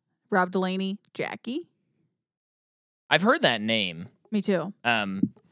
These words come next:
Speaker 2: no, but I
Speaker 1: I, we, we were on completely different ends of the
Speaker 2: Yeah,
Speaker 1: spectrum with
Speaker 2: yeah,
Speaker 1: him.
Speaker 2: yeah, yeah.
Speaker 1: First of all, we both love the Peter character.
Speaker 2: Peter's the best character in the movie,
Speaker 1: Y-,
Speaker 2: duh.
Speaker 1: yeah. Um, you were, like, so confu-, not so confused,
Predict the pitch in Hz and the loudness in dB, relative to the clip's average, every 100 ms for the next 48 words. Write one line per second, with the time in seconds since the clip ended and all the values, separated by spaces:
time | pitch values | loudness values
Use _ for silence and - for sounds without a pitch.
0 | - - 160 175 175 151 156 165 269 311 | -18 0 2 6 6 6 4 6 6 4
1 | 277 269 349 339 254 294 311 269 240 240 | 0 -2 -2 0 -2 2 2 4 2 2
2 | 214 254 233 262 247 220 220 208 208 196 | 0 -2 0 2 2 2 2 0 0 -2
3 | 180 - 123 104 - 113 104 104 98 339 | 0 4 4 4 4 4 4 2 2 0
4 | 277 269 233 233 233 208 208 202 185 - | 0 2 2 4 2 2 2 2 2 -4
5 | - 190 - 202 190 190 180 - 190 185 | 0 0 2 0 0 -2 -4 -2 -2 -2
6 | - 214 220 185 185 185 165 151 147 131 | 0 4 4 6 4 6 4 4 2 2
7 | 113 104 - - - 220 - - - - | 2 2 2 -2 -4 -2 -2 -8 -18 -14
8 | 269 254 247 226 190 190 - - - 247 | 0 4 4 4 -2 -8 -10 -8 -2 2
9 | 302 277 226 202 - - - _ - - | 4 4 4 2 -6 -18 -20 _ -4 2
10 | 254 277 254 247 240 240 226 - 208 196 | 2 2 -4 -4 2 2 2 -2 -4 -4
11 | 185 190 160 - | -4 -4 -6 -10